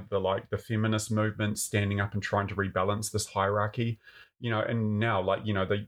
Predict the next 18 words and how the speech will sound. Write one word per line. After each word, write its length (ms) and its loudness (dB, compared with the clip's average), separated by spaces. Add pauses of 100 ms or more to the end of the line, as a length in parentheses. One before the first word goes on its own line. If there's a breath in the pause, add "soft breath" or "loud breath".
the 100 -4
young 240 4
kids 260 -2
now, 400 0
like, 220 4 (120)
I 40 0
mean, 180 2
even 380 2 (100)
as 100 -2
early 180 4
as 80 0
twenty, 500 0
they're 120 2
so 360 -2
awake 360 -2
and 120 -4
so 260 2
aware. 360 0